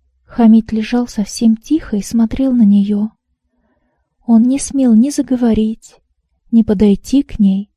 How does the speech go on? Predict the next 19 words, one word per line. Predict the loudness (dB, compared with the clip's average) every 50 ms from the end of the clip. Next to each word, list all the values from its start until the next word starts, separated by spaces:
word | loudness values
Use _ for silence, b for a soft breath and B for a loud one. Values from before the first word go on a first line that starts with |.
| _ _ _ _ _ _ _ _ _ _ _ _ _
потому | -10 -8 -4 -2 0 0 0 -2
что | -2 -2 -2 0
боялся | 0 0 0 0 0 -2 -2 -4 -6 -6 -4
разбудить | -4 -4 -4 -4 -4 -4 0 0 0 -2 -2 -4
отчима. | -2 0 0 0 -2 _ -10 -12 -8 -6 -6 -4 -6 -6 -10 -12 _ _ _ _ _ _ _ _ _ _ _ _ _ _ _ _ _ _ _ _
Но | -4 -2 -2
его | -2 -2 -2 -4 -6 -4 -4
горячее | -2 -2 -2 0 0 0 -2 -2 -6 -6 -4 -2 0
маленькое | 0 0 0 0 0 -2 -2 -2 -2 -4 -4 -6 -4 -6
сердце | -6 -10 -10 -6 -4 -4 -4 -6 -8 -10 -8 -6 -6 -6 _ _ _ _ _ _ _ _ _ _
учащённо | -10 -10 -8 -8 -8 -8 -8 -8 -2 0 2 2 2 2 2 2 2 0
билось, | 0 0 -2 -2 -2 -2 -4 -6 -8 -12 _ _ b b b b b b b b
а | -2 0 0 2
в | 2
мыслях | 2 4 4 2 0 -4 -6 -6 -6 -6 -8 -12 _ _ _ _ -14
он | -6 -2 0 2 2
уже | 2 0 -2 -4
твёрдо | -6 -6 -4 -2 -2 -2 -2 -2 -2 -2
решил: | -2 -2 -4 -6 -6 -4 -2 -2 -2 -2